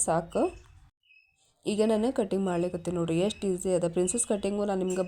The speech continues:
ಭಾಳ ಸಿಂಪಲ್ ಆಗಿನೇ ಹೇಳ್ಕೊಟ್ಟೇನೆ. ಇದ್ರೊಳಗೆ ಏನು ಯಾವುದೇ, ಯಾವುದೇ ರೀತಿ ಕ್ಯಾಲ್ಕುಲೇಷನ್ ಇಲ್ಲ. ನಾನು ಹೆಚ್ಚಾಗಿ ಇಲ್ಲಿ ಸ್ವಲ್ಪ ಶೇಪ್ನ ತೊಗೊಂಡಿದ್ದು ಮರಿಲಿಕ್ಕೆ ಹೋಗಬೇಡ್ರಿ. ಇದೇ ಒಂದು ಈ ಮ್ಯಾಂಗೋ ಶೇಪಿಗೆ ಅಂತಲ್ಲ, ಒಂದೊಂದು ಸಾರಿ ನಾವೀಗ ಈ ಮ್ಯಾಂಗೋ ಶೇಪ್ ಒಳಗೆ ಇನ್ನೂ ಒಂದು ಶೇಪ್ನೂ ಬರ್ತದೆ.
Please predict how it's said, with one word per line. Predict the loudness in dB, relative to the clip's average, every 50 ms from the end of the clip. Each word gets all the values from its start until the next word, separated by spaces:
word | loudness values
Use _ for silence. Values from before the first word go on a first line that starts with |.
| -2 0
ಭಾಳ | 0 2 2 2 0 -2
ಸಿಂಪಲ್ | -2 -2 -2 -2 -4 -2 -2 0 0 2 2 2
ಆಗಿನೇ | 0 0 -2 -4 -4 -6
ಹೇಳ್ಕೊಟ್ಟೇನೆ. | -6 -6 -6 -6 -4 -4 -4 -2 -2
ಇದ್ರೊಳಗೆ | -2 -2 -2 -2 -2 -2 -2 -2
ಏನು | -2 0 0 2
ಯಾವುದೇ, | 2 2 2 0 0 -2 -4 -4 -2 0
ಯಾವುದೇ | 0 0 0 -2 -4 -4
ರೀತಿ | -4 -4 -4 -4 -4 -4 -8 -18 -20 -20 -20 -20 -20 -20 -6 -2
ಕ್ಯಾಲ್ಕುಲೇಷನ್ | 0 2 2 2 2 0 0 0 0 2 2 0 0 0 0 0 2
ಇಲ್ಲ. | 2 2 0 0 -2 -2 -2
ನಾನು | -2 0 0 0 -2 -2 -2
ಹೆಚ್ಚಾಗಿ | -4 -4 -4 -2 -2 0 0 0
ಇಲ್ಲಿ | 0 0
ಸ್ವಲ್ಪ | 0 2 2 0 0 0 0
ಶೇಪ್ನ | 0 0 -2 -2 -4 -4 -4 -2
ತೊಗೊಂಡಿದ್ದು | -2 0 0 0 0 2 2
ಮರಿಲಿಕ್ಕೆ | 2 2 2 0 0 -4 -4 -4
ಹೋಗಬೇಡ್ರಿ. | -4 -4 -4 -4 -4 -4 -2 0 0 0 0 0 -2 -8 -20 -20 -12 -6 -2 2
ಇದೇ | 2 4 4 4
ಒಂದು | 2 4 4 4 4 2 2 0 -2
ಈ | -2 -2 0
ಮ್ಯಾಂಗೋ | 0 0 0 0 -2 -2 -2
ಶೇಪಿಗೆ | -4 -4 -4 -4 -4 -2 -2 -2
ಅಂತಲ್ಲ, | -4 -4 -4 -4 -4 -2 -2 -4 -4 -6 -8 -10 -12 -10 -6
ಒಂದೊಂದು | -4 -2 -2 0 0 -2 -2 -2
ಸಾರಿ | -2 -2 -2 -2 -2
ನಾವೀಗ | -2 -2 -2 -2 -2 -2 -2 0 -2 -2 -4 -8 -14 -20 -20 -20 _ _ _ _ _ -4 -2 0
ಈ | 2 4
ಮ್ಯಾಂಗೋ | 4 4 4 4 4 4 4
ಶೇಪ್ | 2 2 4 4
ಒಳಗೆ | 2 4 4 4 4 4
ಇನ್ನೂ | 4 4 4 4
ಒಂದು | 4 2 0 0
ಶೇಪ್ನೂ | -2 -2 0 0 0 0 0
ಬರ್ತದೆ. | 0 0 -2 -2 -4 -2 -2